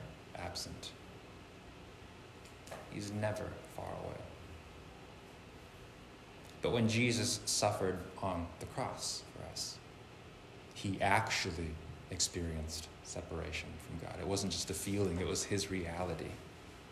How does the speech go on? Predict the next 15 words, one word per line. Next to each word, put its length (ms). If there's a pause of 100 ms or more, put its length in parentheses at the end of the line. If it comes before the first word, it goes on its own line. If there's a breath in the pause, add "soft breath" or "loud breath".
(540)
Which 180
is 120
why 260
he 100
cries 380
out, 200
"My 120
God, 300
my 120
God, 300
why 180
have 180
you 100
forsaken 640
me?" 80